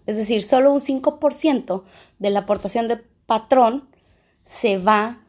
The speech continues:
a tu retiro y es sobre el salario en el que estás registrado al imss.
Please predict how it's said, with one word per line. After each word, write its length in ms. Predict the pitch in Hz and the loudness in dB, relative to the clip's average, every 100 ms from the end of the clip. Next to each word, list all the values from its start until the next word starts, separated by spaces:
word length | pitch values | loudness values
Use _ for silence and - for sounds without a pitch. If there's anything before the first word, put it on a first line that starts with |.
| _ - | _ -8
a 160 | 202 | -6
tu 100 | - | -4
retiro 600 | 202 220 269 254 196 254 - _ _ _ _ _ | -6 -4 -2 0 0 0 -6 _ _ _ _ _
y 180 | 233 233 | 0 2
es 220 | 233 233 | 2 0
sobre 340 | - - 220 214 | -6 -2 0 0
el 60 | |
salario 300 | 214 208 220 | -2 -2 -2
en 100 | 240 | -2
el 100 | 233 | -6
que 100 | - | -8
estás 260 | 185 214 208 | -6 -6 -4
registrado 540 | 226 202 - 196 190 | -6 -8 -4 0 2
al 100 | 190 | 2
imss. 340 | 185 175 - | 0 -4 -6